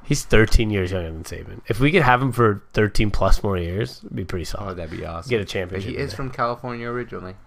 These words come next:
Speaker 1: Whatever.
Speaker 2: Where's Yuba City?
Speaker 1: Never heard of it.
Speaker 2: <laughs> I
Speaker 1: Um,
Speaker 2: hope it's nowhere near
Speaker 1: so
Speaker 2: L A.
Speaker 1: we both have them undefeated.
Speaker 2: We both have them undefeated.
Speaker 1: And
Speaker 2: What do you have them doing in the Pac-twelve championship game,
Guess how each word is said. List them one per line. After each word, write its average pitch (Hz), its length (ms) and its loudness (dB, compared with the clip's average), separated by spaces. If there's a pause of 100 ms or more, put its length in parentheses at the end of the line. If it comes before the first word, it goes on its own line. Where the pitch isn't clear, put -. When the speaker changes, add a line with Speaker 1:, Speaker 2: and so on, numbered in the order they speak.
(280)
Speaker 1:
Whatever. 98 480 -18 (140)
Speaker 2:
Where's 127 260 0
Yuba 110 320 -2
City? 95 380 -8 (680)
Speaker 1:
Never 110 140 -14
heard 95 340 -14 (200)
of 113 100 -8
it. - 460 -12 (720)
Speaker 2:
<laughs> - 20 -18
I 143 280 8
Speaker 1:
Um, 135 80 6
Speaker 2:
hope 107 80 -4
it's 101 80 -6
nowhere 113 320 4
near 104 160 2
Speaker 1:
so - 240 4
Speaker 2:
L - 0 -
A. - 140 2
Speaker 1:
we - 40 -2
both 196 280 4
have 151 320 6
them 120 320 2 (280)
undefeated. 120 480 2 (1000)
Speaker 2:
We 117 160 -8
both 120 260 -2
have 127 140 4
them 135 140 0
undefeated. 135 580 0
Speaker 1:
And 160 120 2
Speaker 2:
What 147 140 8
do 175 40 4
you 175 80 6
have 151 180 6
them 147 140 -2
doing 127 220 0
in 123 80 0
the 113 80 -2
Pac-twelve 107 420 0
championship 98 600 -10
game, 87 300 -10